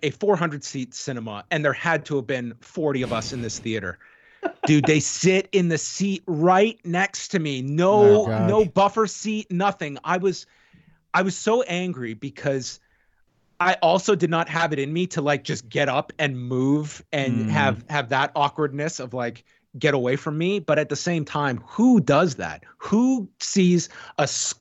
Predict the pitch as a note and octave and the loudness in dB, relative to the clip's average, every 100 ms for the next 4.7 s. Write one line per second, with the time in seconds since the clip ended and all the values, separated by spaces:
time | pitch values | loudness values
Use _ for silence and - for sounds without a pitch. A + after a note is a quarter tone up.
0 | - F3 - - C#4+ D#4+ D#3 - - - | -4 -2 -2 2 4 4 2 -2 -14 -4
1 | F3 D#3+ G#3 B3 B3 G3+ - A3 D3 - | -2 0 -2 -2 -6 -6 -4 -4 -6 -10
2 | - - D#3 - F#3 D#4+ D#4 G#3 F#3 E3 | -16 -12 -12 -2 0 0 2 2 2 0
3 | - A3 A3+ G#3+ A3 F#3 D3 _ G3+ G3+ | 0 -2 2 2 2 0 -4 _ -4 -4
4 | D#3+ E3+ G#3+ - F3 E3 | -4 -2 -2 -2 0 0